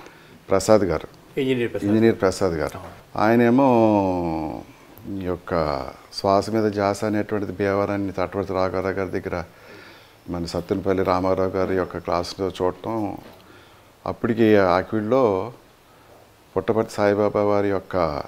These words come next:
Speaker 1: శిష్యుల్లో ముఖ్యులు ఒక ఆయన స్థానికులు ఆకివీడులో ఎవరైతే ఉన్నారో అక్కడ ఆశ్రమంలో సెటిల్ అయిన ఆయన దెందులూరు సుబ్రహ్మణ్య శాస్త్రి గారు అని చెప్పి, ఆ, ప్రసాద్ గారి యొక్క తండ్రికి ఆయనకి ఉన్న సాన్నిధ్యంలో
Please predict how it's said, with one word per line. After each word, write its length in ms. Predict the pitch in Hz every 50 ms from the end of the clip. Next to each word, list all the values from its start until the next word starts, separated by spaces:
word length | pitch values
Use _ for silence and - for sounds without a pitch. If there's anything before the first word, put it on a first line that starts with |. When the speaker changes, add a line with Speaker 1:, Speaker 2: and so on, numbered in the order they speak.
| - - - - -
Speaker 1:
శిష్యుల్లో 640 | - - 107 - - 117 113 110 120 120 107 95 95 123 - _ -
ముఖ్యులు 380 | 98 95 92 - - 123 113 113
ఒక 200 | 107 98 90 98
ఆయన 380 | 98 98 101 101 98 90 87
స్థానికులు 480 | 82 - - 90 92 98 104 - 104 98
ఆకివీడులో 440 | 92 90 90 90 - 104 98 98 95
ఎవరైతే 340 | 95 95 98 98 95 - 95
ఉన్నారో 520 | 95 92 92 92 95 98 120 123 113 104 - - - - - -
అక్కడ 160 | 85 92 87
ఆశ్రమంలో 460 | 85 85 85 - - 104 98 98 98
సెటిల్ 320 | 95 - 95 92 - - 95
అయిన 140 | 95 92 92
ఆయన 400 | 92 90 90 87 82 78 76 76 - - - _ _ _ _ - - - - - - - - -
దెందులూరు 360 | 90 90 90 98 98 101 95
సుబ్రహ్మణ్య 520 | 90 - 90 85 - 92 92 95 98 92
శాస్త్రి 360 | 87 95 90 87 - - 95
గారు 140 | 92 92 87
అని 140 | 90 87 85
చెప్పి, 520 | 85 82 - - 123 120 104 90 82 85 95 101 101 95 - - - - - - - _ - - - - - - - -
ఆ, 260 | 95 90 87 85 80 82 - -
ప్రసాద్ 300 | 90 85 - 107 101 101
గారి 220 | 98 101 98 101
యొక్క 160 | 95 90 -
తండ్రికి 460 | 87 - 98 92 95 90 95 92 110
ఆయనకి 300 | 107 101 95 98 95 -
ఉన్న 140 | 101 98 104
సాన్నిధ్యంలో 960 | 98 - 95 95 95 98 92 95 - 107 101 98 101 101 98 95 92 98 95